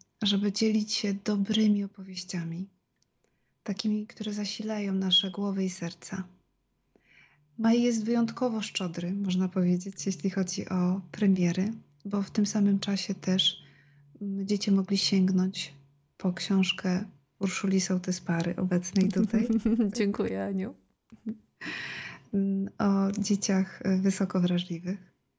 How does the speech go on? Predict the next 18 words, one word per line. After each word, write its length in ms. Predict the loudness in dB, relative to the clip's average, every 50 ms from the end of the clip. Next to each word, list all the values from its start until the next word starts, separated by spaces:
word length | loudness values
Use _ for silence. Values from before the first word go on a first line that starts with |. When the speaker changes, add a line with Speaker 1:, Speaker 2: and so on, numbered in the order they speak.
| _ _ -20 -20 -20 -20 -20 -20 -20 -20 _ _ _ _ _ _ _ _ _ _ _
Speaker 1:
Także 600 | -4 -4 -4 -2 -2 -2 -2 0 0 0 -2 -4 -6 -6
zapraszamy 800 | -6 -4 -4 -2 0 2 2 2 2 2 0 0 0 -2 -4 -6 -8
do 460 | -8 -8 -6 -6 -8 -8 -10 -12 -14 -16 -12
lektury 800 | -8 -8 -6 -8 -8 -8 -4 -2 -2 0 0 -2 -2 -4 -6 -8 -12 _ _ _ _ _ _ _ _ -16
i 120 | -14 -10
książki 720 | -6 0 2 4 4 4 2 -2 -4 -2 -2 -2 -2 -4 -8 -4
Marty, 520 | 2 2 2 2 2 0 -2 -2 -2 -2 -2 -6 -14 _ _ _ _ _ _ _ _ _ _ _ _ _ _ -20 -20 -20 -20 -20 _ _ _ -4
i 40 | -4
twojej, 340 | -2 0 0 2 2 2 0
Ulu, 300 | -2 -2 -2 -2 -4 -4
również. 560 | -4 -4 -4 -4 -4 -2 -2 0 -2 -2 -2 -2
Speaker 2:
Mhm. 180 | -4 -4 -4 -4 -8 -14 -18 -18 -20 -20 _ _
Tak. 420 | -8 -8 -8 -8 -10 -16 -20 -20 _ _ _ _ _ _ _ _
Na 120 | 0 2 2
moją 320 | 4 4 4 4 2 2
też 200 | 0 -2 -2 -2
przyjdzie 380 | -4 -4 -4 -2 -2 -2 -4 -4
czas, 400 | -4 -4 -4 -4 -4 -6 -10